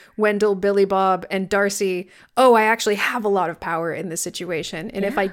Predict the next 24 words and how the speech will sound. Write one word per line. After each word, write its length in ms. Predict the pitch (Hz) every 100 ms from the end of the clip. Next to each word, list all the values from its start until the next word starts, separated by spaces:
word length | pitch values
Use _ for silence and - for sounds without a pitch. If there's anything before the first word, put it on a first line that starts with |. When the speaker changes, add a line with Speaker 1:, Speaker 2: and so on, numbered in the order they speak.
| -
Speaker 1:
don't 280 | 247 269 214
use 200 | 202 190
it, 120 | 190
I'm 160 | 185 190
not 240 | 190 -
the 80 | 185
person 340 | 185 170 -
I 80 | 156
think 300 | - - -
I 60 | -
am." 340 | - - - _ _ _ - - -
Speaker 2:
That 160 | 294
is 160 | 247 214
not 340 | 277 294 285
what 140 | 285 277
you 160 | 269
expect 500 | 262 - - 269 247
out 100 | 240
of 40 | 233
a 40 |
football 400 | 214 262 262 262 233
movie, 300 | 233 233 240
Amber. 380 | 233 233 240 - - - _ _ _ _ _ _ _ -
Speaker 1:
No. 1300 | 202 226 262 277 302 311 294 277 233 190 175 -